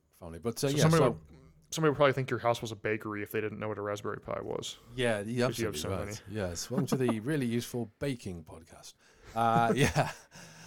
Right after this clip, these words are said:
Speaker 1: so that's the Raspberry Pi shortage and what's going on there. And yeah, just buy a Raspberry Pi four hundred if you need one.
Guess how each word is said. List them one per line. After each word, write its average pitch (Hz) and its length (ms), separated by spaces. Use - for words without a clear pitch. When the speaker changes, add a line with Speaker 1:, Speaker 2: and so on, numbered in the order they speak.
Speaker 1:
so 147 460
that's 123 200
the - 80
Raspberry 117 260
Pi 104 200
shortage 95 440
and 104 80
what's 104 140
going 98 220
on 92 180
there. 98 280
And 110 200
yeah, 120 180
just - 220
buy 110 160
a 87 60
Raspberry 95 280
Pi 82 200
four 78 180
hundred 82 300
if - 100
you 95 80
need 90 240
one. 80 140